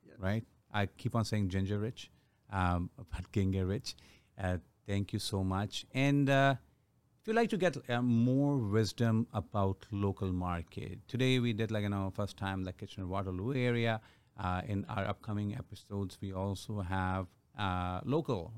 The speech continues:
Speaker 2: realtors. I'll be talking about, talking about their local market, so you understand better,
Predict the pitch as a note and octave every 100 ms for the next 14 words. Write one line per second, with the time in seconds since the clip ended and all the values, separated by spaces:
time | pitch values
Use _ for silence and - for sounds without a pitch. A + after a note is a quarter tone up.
0 | A2+ A2+ C3+ - - - - - _ _
1 | - F#2+ - A2 A2+ A2 G2 G2 - G#2
2 | A#2 A2 G#2+ G#2 G#2+ - _ _ _ -
3 | F#2+ C3+ D3+ C3+ G2 - F2 E2+ - -
4 | - - - - A2+ A#2 C3 B2 A2 G#2
5 | - G#2 G2 F#2+ F2+ E2+ A#2+ F2 F2 A#2+